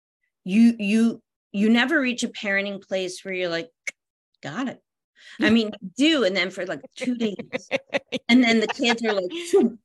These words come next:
Speaker 1: you know?
Speaker 2: "Hmm, I'm gonna change up on ya."
Speaker 1: And, um, the quicker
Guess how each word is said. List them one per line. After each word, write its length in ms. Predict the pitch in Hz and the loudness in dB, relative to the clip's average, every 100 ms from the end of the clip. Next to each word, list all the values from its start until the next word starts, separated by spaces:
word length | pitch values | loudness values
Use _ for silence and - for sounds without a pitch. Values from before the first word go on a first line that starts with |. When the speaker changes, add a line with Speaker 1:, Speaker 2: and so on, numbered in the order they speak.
| _ _ | _ _
Speaker 1:
you 140 | 208 196 | 0 2
know? 260 | 185 233 | 2 0
Speaker 2:
"Hmm, 180 | 262 254 | -4 -8
I'm 160 | - 247 | -8 -4
gonna 160 | 269 | -6
change 380 | - 294 269 254 | -4 -2 -2 -2
up 160 | 285 269 | -2 0
on 220 | 208 175 | 0 -2
ya." 160 | 196 190 _ _ _ _ _ _ | -6 -10 _ _ _ _ _ _
Speaker 1:
And, 540 | 240 233 226 226 220 226 | 0 2 2 0 0 -4
um, 600 | - 226 214 220 214 - _ _ _ _ _ - - _ _ _ _ | -4 -4 -4 -6 -10 -14 _ _ _ _ _ -20 -20 _ _ _ _
the 360 | 202 247 226 214 | -2 2 2 2
quicker 760 | - 302 302 320 254 226 214 | -2 -2 0 0 0 0 -4